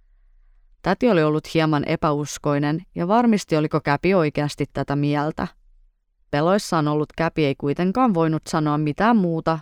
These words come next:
kuin, että tykkää uudesta lohjenneesta hampaastaan. Myöhemmin Gabby on kertonut, että hän oli ollut erittäin lähellä purskahtaa itkuun, sillä oikeasti hän halusi mennä hammaslääkäriin.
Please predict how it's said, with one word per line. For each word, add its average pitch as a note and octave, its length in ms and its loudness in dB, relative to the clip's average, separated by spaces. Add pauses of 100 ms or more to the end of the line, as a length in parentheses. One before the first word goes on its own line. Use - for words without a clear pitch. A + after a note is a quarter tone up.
(180)
kuin, F#3+ 180 0
että G3+ 180 0
tykkää A3+ 480 0
uudesta D#3+ 460 0
lohjenneesta D3 680 -2
hampaastaan. C#3+ 920 -4 (880)
Myöhemmin F3+ 480 2
Gabby D#3+ 260 -2
on D3 140 -2
kertonut, D3+ 560 -4 (300)
että E3+ 180 -4
hän G3 180 2
oli G#3+ 180 2
ollut G3 280 0
erittäin G3 480 0
lähellä D#3+ 360 0
purskahtaa D3+ 680 -4
itkuun, D#3 540 -2 (340)
sillä F#3+ 240 2
oikeasti F3 520 2
hän D#3 200 -2
halusi D3 380 -2
mennä D3 260 0
hammaslääkäriin. D3 1120 -2